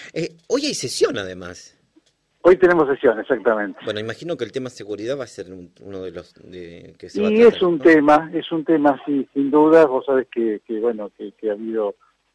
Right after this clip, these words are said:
Speaker 2: en los últimos días, incluso anoche, tema de vehículos, ¿no?
Speaker 1: Sí.
Speaker 2: Ese vandalismo
Speaker 1: ¿Qué pensás al
Speaker 2: que
Speaker 1: respecto?
Speaker 2: Ah,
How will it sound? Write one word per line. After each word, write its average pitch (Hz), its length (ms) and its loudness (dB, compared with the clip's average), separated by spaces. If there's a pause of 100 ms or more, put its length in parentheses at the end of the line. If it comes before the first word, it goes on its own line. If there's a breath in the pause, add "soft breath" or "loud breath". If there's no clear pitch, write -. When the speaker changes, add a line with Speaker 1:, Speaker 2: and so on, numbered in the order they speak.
(120)
Speaker 2:
en 110 60 -14
los 104 200 -12
últimos 107 400 -8
días, 135 380 2
incluso 104 560 -4
anoche, 98 640 -6 (120)
tema 107 260 -4
de 104 80 -6
vehículos, 104 500 -8
¿no? 131 120 -8 (100)
Speaker 1:
Sí. 147 280 -6 (380)
Speaker 2:
Ese 120 260 -6
vandalismo 101 300 -2
Speaker 1:
¿Qué - 80 0
pensás 143 380 -2
al 123 100 -2
Speaker 2:
que 117 60 -4
Speaker 1:
respecto? 117 520 -8 (1400)
Speaker 2:
Ah, 180 100 -6